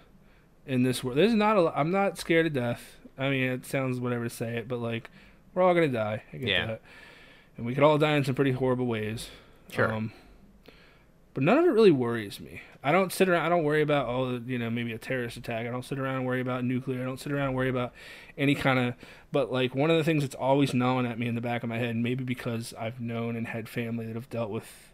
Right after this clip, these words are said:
Speaker 1: uh, whether it's Alzheimer's or, um, uh,
Speaker 2: Dementia.
Speaker 1: Dementia,
Speaker 2: Yes.
Speaker 1: thank you. Um,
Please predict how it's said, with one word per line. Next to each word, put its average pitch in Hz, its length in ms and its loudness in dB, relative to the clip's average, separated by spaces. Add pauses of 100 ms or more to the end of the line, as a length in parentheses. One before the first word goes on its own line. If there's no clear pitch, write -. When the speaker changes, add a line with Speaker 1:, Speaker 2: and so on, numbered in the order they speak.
Speaker 1:
uh, 110 260 -8
whether 113 280 -8
it's 110 140 -10
Alzheimer's 110 600 -6
or, 110 180 -10 (640)
um, 107 360 -8 (560)
uh, 107 280 -10 (1500)
Speaker 2:
Dementia. 98 440 -4
Speaker 1:
Dementia, 139 540 2
Speaker 2:
Yes. 117 120 -6
Speaker 1:
thank 131 220 -2
you. 117 200 -4 (220)
Um, 120 400 -2